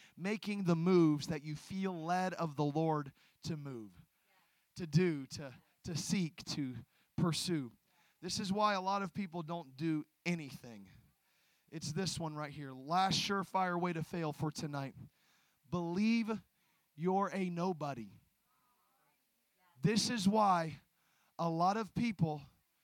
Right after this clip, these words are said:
do not accomplish the things they're, they're called of God to accomplish. They don't start the business they're, they're, they felt to do for years. They,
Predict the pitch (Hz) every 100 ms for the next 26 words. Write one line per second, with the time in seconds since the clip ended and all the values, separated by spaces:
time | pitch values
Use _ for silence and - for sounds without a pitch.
0 | _ _ _ 170 190 190 202 208 - 240
1 | 247 185 165 - 165 - 160 151 160 -
2 | - - _ _ _ 170 165 151 - _
3 | 156 160 160 - 202 214 247 190 240 226
4 | 180 170 151 - 147 - 131 - - -
5 | _ _ _ - 165 180 175 - 202 190
6 | 202 220 208 175 151 - 165 135 151 151
7 | 143 156 151 - 196 185 135 147 160 151
8 | 160 147 151 135 123 165 143